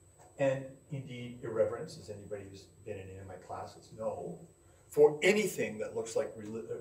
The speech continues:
any kind of religious and received truth. And I will make a statement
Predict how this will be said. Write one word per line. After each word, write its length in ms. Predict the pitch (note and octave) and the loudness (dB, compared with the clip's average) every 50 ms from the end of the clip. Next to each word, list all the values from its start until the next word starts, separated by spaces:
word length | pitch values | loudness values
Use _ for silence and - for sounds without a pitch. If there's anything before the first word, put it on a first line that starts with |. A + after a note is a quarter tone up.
| - - | -6 -6
any 160 | B2 A#2+ C3+ C3 B2+ | -6 -6 -6 -8 -8
kind 120 | A2+ A2+ A2 | -8 -8 -8
of 60 | G#2 F#2 F2+ | -8 -10 -12
religious 400 | F#2+ F#2+ G2 G2 G2 G#2 - - | -12 -12 -12 -14 -14 -16 -16 -16
and 80 | G#2 F#2+ | -16 -16
received 340 | F#2+ - - A#2 G#2 F#2+ - | -14 -14 -14 -16 -16 -18 -18
truth. 200 | - - - - - - - - - - - - - - - - - - - | -18 -16 -16 -16 -16 -16 -20 -20 -20 -20 -20 -20 -20 -20 -20 -20 -16 2 6
And 240 | F3+ C#3+ C#3 C#3 - | 8 8 8 8 10
I 140 | C#3+ C3+ | 10 10
will 400 | C#3 C3+ C3+ D#3+ F#3+ G3+ G3 F#3+ | 10 10 8 10 10 10 10 8
make 260 | - C#3+ C#3 - - - | 6 4 4 2 4 4
a 320 | A#2+ A#2 A2+ A2+ A#2 - - - | 6 6 6 4 0 -6 -12 -14
statement 540 | - - - - D3+ - - - G#2 - - | -10 -10 -2 0 0 0 0 -2 -8 -10 -10